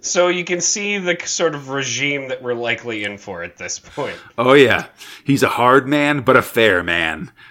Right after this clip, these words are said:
Speaker 2: With the new chief s-, uh, sworn in, Magruder takes her uniform and lawgiver and heads to the gates. Walking under the honor guard, she heads out, exiled forever to the cursed earth,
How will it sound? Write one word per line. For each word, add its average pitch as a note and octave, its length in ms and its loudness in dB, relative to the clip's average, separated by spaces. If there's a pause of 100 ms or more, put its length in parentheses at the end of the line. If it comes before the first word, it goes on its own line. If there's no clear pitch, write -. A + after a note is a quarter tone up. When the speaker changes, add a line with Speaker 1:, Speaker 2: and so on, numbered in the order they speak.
(120)
Speaker 2:
With B2 140 -2
the B2 60 0
new C#3+ 160 6
chief D3+ 340 -2
s-, - 580 -8
uh, G#2+ 140 0
sworn C#3 500 2
in, D#3 380 -2 (220)
Magruder B2 500 0
takes - 380 0
her B2+ 80 2
uniform D3 640 0
and G2 160 -4
lawgiver D3 600 -2
and G#2 220 -2
heads B2+ 340 0
to - 120 -12
the C#3 80 -2
gates. B2+ 640 0 (320)
Walking G2+ 320 -2
under A#2 260 2
the A2+ 140 2
honor A2+ 280 2
guard, G#2 420 2
she F#2 140 -6
heads A2+ 320 -2
out, A2+ 360 0 (320)
exiled C#3+ 580 2
forever A#2+ 380 0
to - 100 -12
the G#2 80 -10
cursed A#2 420 0
earth, G#2 340 2